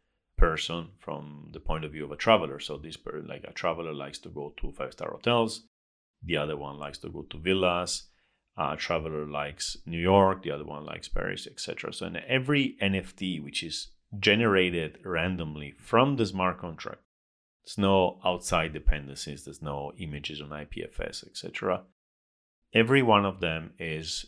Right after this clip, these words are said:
basically describing a specific, uh,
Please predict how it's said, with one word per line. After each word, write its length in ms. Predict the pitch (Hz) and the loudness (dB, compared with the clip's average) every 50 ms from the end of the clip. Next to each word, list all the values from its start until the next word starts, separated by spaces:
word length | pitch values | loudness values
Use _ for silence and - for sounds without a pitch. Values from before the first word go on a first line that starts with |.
| - - | -10 -6
basically 340 | 90 82 80 85 87 90 85 | -4 -4 -4 -4 -6 -8 -8
describing 760 | 80 85 - - - - 82 73 71 73 73 71 73 71 71 | -4 0 0 0 0 0 -2 -2 -2 -2 -4 -8 -12 -12 -12
a 60 | 71 | -12
specific, 800 | - - - 69 67 - - 71 67 - - 73 76 73 - - - _ - | -12 -12 -12 -12 -14 -12 -12 -12 -12 -12 -10 -10 -10 -12 -14 -18 -20 _ -18
uh, 260 | - 67 - - 50 | -16 -14 -14 -16 -18